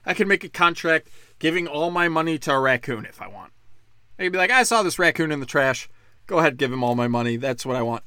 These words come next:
Uh, of course, after the government takes half. So if you really want all your money going to your gay partner, you get a fucking Jew lawyer and you write up a contract giving it all to him. And the government will take half.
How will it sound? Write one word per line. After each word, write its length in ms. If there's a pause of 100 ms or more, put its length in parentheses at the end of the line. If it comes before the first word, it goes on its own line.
Uh, 160
of 140
course, 240
after 240
the 100
government 380
takes 220
half. 300 (1600)
So 160
if 80
you 140
really 320
want 260
all 180
your 120
money 400
going 220
to 100
your 120
gay 240
partner, 460
you 160
get 180
a 40
fucking 420
Jew 260
lawyer 560 (1600)
and 180
you 100
write 220
up 100
a 60
contract 640
giving 240
it 140
all 140
to 120
him. 220 (580)
And 80
the 60
government 340
will 80
take 220
half. 400